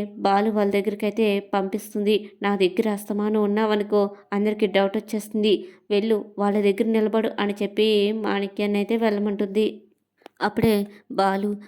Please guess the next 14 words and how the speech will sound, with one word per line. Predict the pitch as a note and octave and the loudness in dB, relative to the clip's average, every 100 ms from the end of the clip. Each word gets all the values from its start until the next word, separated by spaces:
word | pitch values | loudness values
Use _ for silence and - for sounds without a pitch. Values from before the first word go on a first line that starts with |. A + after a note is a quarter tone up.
| - | -4
మనోజ్, | G#3+ G#3 A3 G#3+ - | 0 2 0 -2 0
రవి | F#3+ F#3+ G#3+ | 2 4 2
అయితే | G3+ G3+ A3 G3 G3 - _ _ _ _ - | 2 2 0 0 -2 -10 _ _ _ _ -8
మాణిక్యం | D3+ F#3+ F#3+ G3+ G#3 G#3 G#3 | -2 0 0 -2 0 0 2
దగ్గరికి | F3+ E3+ F#3+ G3 | 2 4 2 2
వచ్చేసరికి, | G3 F#3+ G3+ G#3+ G3+ G#3+ G3+ G3 - _ _ _ _ | 0 0 0 0 0 4 4 4 -2 _ _ _ _
"వీళ్ళు | G3+ G#3+ G#3 G3+ G3+ G3+ - _ _ _ _ _ | 2 4 4 4 4 -2 -14 _ _ _ _ _
ప్రదక్షిణలు | A3 F#3 A3+ - B3 | 2 4 2 2 2
చేస్తూ | A3+ F#3+ G3 G#3+ | 4 4 4 0
ఉంటారు | G#3 G#3 G3 | 0 0 0
కదా, | G3+ G3 F#3+ - F#3 | 2 2 -2 -6 -4
మనం | F#3+ G3+ G#3 | 0 0 -2
కాసేపు | G3 G3+ G3 G3 F#3+ G#3 | -2 -2 0 2 2 2
అలా | G3 | 0